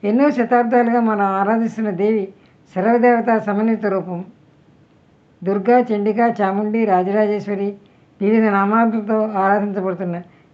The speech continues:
శక్తి వాస్తవంగా నిరాకార బ్రహ్మం యొక్క శక్తికి వ్యక్తరూపం.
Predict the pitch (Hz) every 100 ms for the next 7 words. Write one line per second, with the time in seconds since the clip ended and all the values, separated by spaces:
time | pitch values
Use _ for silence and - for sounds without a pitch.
0 | - 196 - 226 196 196 247 240 226 208
1 | 190 - - - 190 220 240 247 247 220
2 | 214 214 202 196 - 180 175 _ _ _
3 | _ _ _ _ - 208 196 269 220 196
4 | 233 220 190 185 247 226 185 170